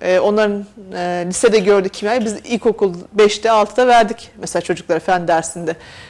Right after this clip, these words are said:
İşte onların, e, gördükleri matematik, üniversitedeki matematiği bizim ortaokul okuldaki çocuğumuz çözüyor. Yani demek ki fazla bir yükleme ama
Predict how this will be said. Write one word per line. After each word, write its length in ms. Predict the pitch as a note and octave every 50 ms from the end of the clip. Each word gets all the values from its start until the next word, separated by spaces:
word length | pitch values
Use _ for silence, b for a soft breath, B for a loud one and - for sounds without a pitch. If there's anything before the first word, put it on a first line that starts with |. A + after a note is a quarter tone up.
| B B -
İşte 160 | - - A3
onların, 600 | A3 G#3+ A3+ A3+ A3+ G#3+ G3+ F#3+ F#3+ G3+ G3 F#3+
e, 40 | G3+
gördükleri 460 | G3 A3+ G#3+ G3+ G#3 - A#3 G#3 G3
matematik, 720 | G3 G#3 G3+ - A3 G#3 G#3 G3+ - - G#3 - - - B B B B B B -
üniversitedeki 600 | G#3 G3+ G#3+ G#3+ G3+ G3 - - F#3+ G3 G3 - G3
matematiği 460 | G3+ G3 - G3+ F#3 F#3+ - B3+ G#3+
bizim 140 | G#3 G#3+ A3
ortaokul 360 | G#3+ G#3+ - A3 G#3+ G#3+ G#3+ - - _ _ _ -
okuldaki 320 | - A3+ G3 G#3 F#3+ -
çocuğumuz 440 | - - G#3+ F3+ G#3 G#3+ B3 - -
çözüyor. 420 | - B3 A#3 G#3 A3 B3 A3+ F3+ - B B B B B B B B _ -
Yani 260 | G3+ G#3 G#3 G#3 G3
demek 200 | A3+ B3+ E4+ F4
ki 120 | - D#4
fazla 340 | A#3+ - C4+ C#4 C#4 C4 D4+
bir 60 | C4+
yükleme 240 | C#4 C4 - C#4 -
ama 300 | A#3 - C#4+ C4+ - -